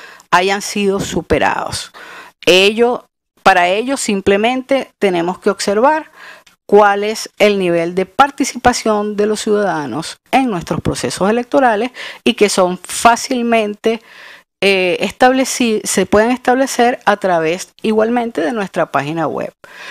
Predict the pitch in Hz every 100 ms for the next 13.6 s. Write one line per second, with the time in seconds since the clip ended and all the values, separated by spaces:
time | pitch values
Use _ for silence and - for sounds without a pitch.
0 | - - - - 208 208 208 233 226 262
1 | 240 220 226 214 226 226 226 226 - 233
2 | 226 - - 202 - 226 226 - 208 185
3 | 190 214 233 247 247 233 214 220 - -
4 | 196 185 170 160 156 208 233 214 - -
5 | - 190 156 170 170 202 202 220 - 196
6 | 220 214 214 214 196 196 208 - - -
7 | - _ 175 170 151 - 165 165 196 208
8 | 208 208 - 185 196 185 175 - 170 196
9 | 208 220 220 226 262 240 226 247 - -
10 | - - 208 - 233 220 - 247 - 262
11 | 240 - 233 _ - 247 240 247 233 -
12 | 233 214 214 208 - 208 196 185 214 -
13 | 220 220 202 190 190